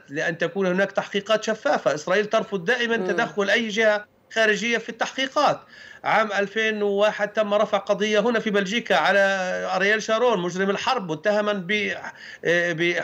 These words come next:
Speaker 1: ب-، ب-، ب-، بالمسؤولية مباشرة عن مجازر صبرا وشتيلا. إسرائيل رفضت أي جهة أن تشارك حتى في محضر سماع وليس في تحقيقات. إسرائيل رفضت التحقيق مع جنودها الذين ارتكبوا جرائم في الضفة الغربية.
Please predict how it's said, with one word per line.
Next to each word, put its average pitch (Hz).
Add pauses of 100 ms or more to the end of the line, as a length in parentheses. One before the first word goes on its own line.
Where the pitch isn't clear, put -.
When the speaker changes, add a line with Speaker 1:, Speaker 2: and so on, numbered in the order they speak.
(120)
Speaker 1:
ب-، 156
ب-، 147
ب-، 147 (360)
بالمسؤولية 214
مباشرة 208
عن 165 (100)
مجازر 170
صبرا 190
وشتيلا. 208
إسرائيل 185
رفضت 202 (500)
أي 233
جهة 208
أن 190
تشارك 226
حتى 269
في 247
محضر 226
سماع 247
وليس 196
في 196
تحقيقات. 220 (580)
إسرائيل 202
رفضت 226
التحقيق 226
مع 202
جنودها 208
الذين 208
ارتكبوا 208
جرائم 208
في 208
الضفة 214
الغربية. 220